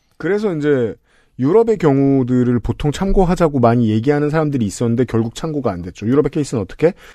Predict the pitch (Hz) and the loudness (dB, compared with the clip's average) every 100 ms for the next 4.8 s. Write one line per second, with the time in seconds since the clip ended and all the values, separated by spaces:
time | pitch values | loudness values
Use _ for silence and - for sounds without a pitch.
0 | _ _ - 233 240 247 240 175 156 160 | _ _ -6 -2 2 4 2 0 -2 0
1 | 175 131 127 - 247 247 240 - 208 143 | 0 0 0 2 2 2 0 0 0 2
2 | 135 139 135 123 117 - 127 120 110 220 | 0 0 2 2 0 0 0 2 2 0
3 | 285 277 196 202 185 165 139 113 95 82 | 2 -2 0 6 6 6 4 2 -4 -8
4 | 135 156 135 101 92 85 73 | -4 -2 -2 -6 -10 -16 -18